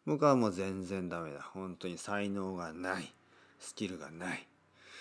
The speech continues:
でもね、これ本当のことですからね。むしろ自分で自分のことを才能があるとか、スキルがあるっていうのは、ちょっと、よっぽどですね、よっぽどその人が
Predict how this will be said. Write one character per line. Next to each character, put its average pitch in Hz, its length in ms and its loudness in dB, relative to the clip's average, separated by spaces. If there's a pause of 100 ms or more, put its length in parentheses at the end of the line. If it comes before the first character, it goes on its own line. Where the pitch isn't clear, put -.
(140)
で 160 100 8
も 139 80 10
ね、 113 100 6
こ 120 100 4
れ 107 60 4
本 165 500 6
当 427 380 8
の 403 160 6
こ 339 200 6
と 349 440 12
で 107 100 8
す - 140 -2
か 71 140 0
ら 73 100 -4
ね。 98 200 -4 (1080)
む 233 120 12
し 262 100 12
ろ 190 60 12
自 117 180 10
分 240 240 8
で 254 160 12
自 180 140 4
分 180 120 2
の 180 100 6
こ 185 100 0
と 147 100 8
を 101 60 8
才 104 280 2
能 139 220 4
が 135 100 8
あ 135 60 12
る 113 80 4
と 85 140 -6
か、 82 320 -2
ス - 100 -14
キ - 100 -2
ル 107 120 2
が 90 100 0
あ 87 60 0
る 85 60 -4
っ - 20 -6
て - 200 -12
い 80 60 -6
う 80 60 -8
の 76 120 -12
は、 80 380 -10 (880)
ち - 200 -6
ょ 156 40 4
っ 151 80 -4 (160)
と、 107 800 6 (120)
よ 156 300 10
っ - 80 -20
ぽ 208 140 10
ど 202 140 12
で 139 100 4
す - 80 -12
ね、 90 140 0
よ 117 100 4
っ 127 60 2
ぽ 165 160 4
ど 165 100 8
そ 139 140 -2
の 151 120 0
人 92 280 -2
が 92 480 0